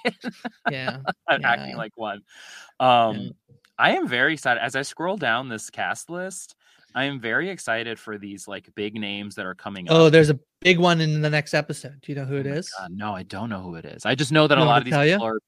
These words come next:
Speaker 2: billed as one episode, and I'm super, super excited.
Speaker 1: I'm,
Speaker 2: Uh,
Speaker 1: I'm a little
Speaker 2: sure.
Speaker 1: sad,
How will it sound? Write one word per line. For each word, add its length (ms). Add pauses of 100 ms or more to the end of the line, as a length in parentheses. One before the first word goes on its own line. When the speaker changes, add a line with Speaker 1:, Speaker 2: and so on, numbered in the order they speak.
Speaker 2:
billed 220
as 160
one 160
episode, 500
and 140
I'm 180
super, 600
super 280
excited. 320
Speaker 1:
I'm, 140
Speaker 2:
Uh, 300
Speaker 1:
I'm 120
a 40
little 260
Speaker 2:
sure. 100
Speaker 1:
sad, 340